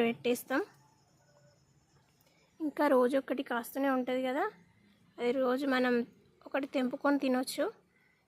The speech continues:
ఇది మాత్రం దేవుడి దగ్గర పెట్టేద్దాం. ఇక్కడ చూడండి, ఇవి మన అరటికాయలు, అవి చక్కెరకేళి, ఇవి పెద్ద అరటికాయలు. గెల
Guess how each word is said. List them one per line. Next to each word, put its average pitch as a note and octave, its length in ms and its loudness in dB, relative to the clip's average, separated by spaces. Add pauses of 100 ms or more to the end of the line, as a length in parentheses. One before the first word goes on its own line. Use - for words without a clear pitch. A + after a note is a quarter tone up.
(140)
ఇది C#4 200 2
మాత్రం C#4 320 2 (540)
దేవుడి A#3+ 260 4
దగ్గర A#3+ 280 -2
పెట్టేద్దాం. A#3 460 -6 (2500)
ఇక్కడ C4+ 260 -2
చూడండి, C#4 400 4 (840)
ఇవి D4 160 2 (160)
మన C4 160 2 (240)
అరటికాయలు, B3 640 -2 (140)
అవి C4 240 0
చక్కెరకేళి, C4+ 720 0 (760)
ఇవి C4 180 0 (600)
పెద్ద A3+ 200 -4 (140)
అరటికాయలు. A#3+ 880 -2 (560)
గెల B3+ 220 6